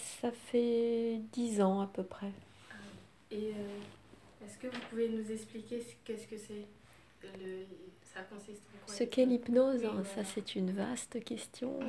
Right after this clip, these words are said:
Speaker 1: et beaucoup, beaucoup de philosophes se sont longtemps, euh, interrogés, euh, à, à, par rapport à ça. Vous voulez connaître le mécanisme de
Speaker 2: Oui,
Speaker 1: l'hypnose,
Speaker 2: voilà.
Speaker 1: c'est ça ?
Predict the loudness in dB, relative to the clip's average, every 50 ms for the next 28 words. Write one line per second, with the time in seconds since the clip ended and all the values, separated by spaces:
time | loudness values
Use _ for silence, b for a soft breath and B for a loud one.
0 | -2 0 0 0 0 0 0 -2 -2 -2 -2 -4 -2 -4 -6 -6 -4 -2 -2 0
1 | -2 -2 -4 -4 -2 2 2 2 2 2 0 0 -2 -2 -6 -6 -6 -6 -6 -4
2 | -4 -4 -4 -4 -6 -8 -6 -6 -4 -4 -2 -2 0 0 0 0 -2 -4 -8 -12
3 | -18 -20 -18 -18 -18 -18 -8 0 2 4 4 6 8 8 8 8 8 6 6 4
4 | 4 4 2 4 4 4 4 4 2 2 0 -2 -2 -4 -6 -8 B B B B
5 | B B B B B B -8 -4 -2 -2 0 0 -2 -2 -2 0 -2 -2 -4 -2
6 | 0 2 2 4 4 4 4 2 2 2 0 0 -2 -2 0 -2 -2 -2 B B
7 | B B B B B 4 6 8 10 10 10 10 10 10 8 10 10 6 6 4
8 | 0 -8 -4 0 2 4 6 6 4 4 4 4 4 4 4 2 0 -2 -2 -4
9 | -2 0 0 2 2 2 0 0 0 4 4 6 6 4 2 0 -4 -6 -6 -6
10 | -4 -4 -4